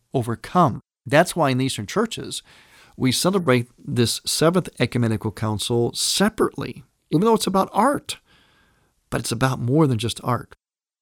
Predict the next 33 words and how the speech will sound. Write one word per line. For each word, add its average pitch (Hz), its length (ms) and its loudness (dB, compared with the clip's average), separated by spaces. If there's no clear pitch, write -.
Even 180 200 6
after 185 200 4
the 143 80 -2
council, 170 580 0
the 135 400 4
controversy 165 540 -2
still 127 260 -2
raged, 120 540 -2
and 123 160 -2
so 151 400 2
in 123 140 -2
eight 185 200 2
forty-two 151 600 -2
A 127 160 -2
D, 120 340 -4
the 139 160 -4
Empress 190 380 0
Theodora 135 580 2
finally 196 360 2
proclaimed 151 720 -2
and 123 120 0
vindicated 135 580 2
icons 117 440 -2
once 123 240 -2
and 120 100 -4
for 120 160 -4
all. 104 120 -2
And 113 100 2
this 160 140 4
happened 147 420 0
on 123 80 0
the 131 80 -2
first - 480 -2